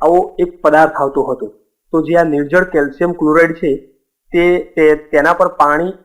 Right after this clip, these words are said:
અવશોષિત થાય છે, જ્યારે સિલિકા જેલ જે હોય છે તેના ઉપર પાણી અધિશોષિત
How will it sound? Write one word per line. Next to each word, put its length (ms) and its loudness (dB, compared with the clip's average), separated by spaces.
અવશોષિત 580 -2
થાય 380 -2
છે, 200 -14
જ્યારે 220 0
સિલિકા 460 -2
જેલ 300 0
જે 80 -6
હોય 200 0
છે 200 -6
તેના 280 0
ઉપર 200 2
પાણી 360 0
અધિશોષિત 600 -6